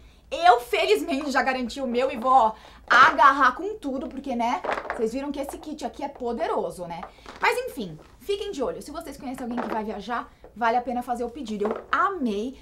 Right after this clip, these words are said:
Vou abrir um por dia, vou ali aguentar a ansiedade, não vou abrir tudo de uma vez pra ver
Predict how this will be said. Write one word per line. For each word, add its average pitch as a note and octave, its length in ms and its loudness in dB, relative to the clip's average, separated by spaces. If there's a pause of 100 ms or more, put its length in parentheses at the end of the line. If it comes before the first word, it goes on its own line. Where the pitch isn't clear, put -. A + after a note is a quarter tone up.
(220)
Vou B3 160 2
abrir F4+ 400 6
um G#4+ 220 -4
por C5 200 -4
dia, C4 500 -2
vou C4 180 -2
ali D#4 180 0
aguentar E4 640 0
a D#4 80 -4
ansiedade, B3+ 680 -2
não G4+ 240 -4
vou F4+ 80 2
abrir C#4 180 -4
tudo C#4 200 -10
de A#3+ 80 -10
uma A#3+ 140 -2
vez G3+ 220 -6
pra B3 140 -10
ver A#3+ 260 -10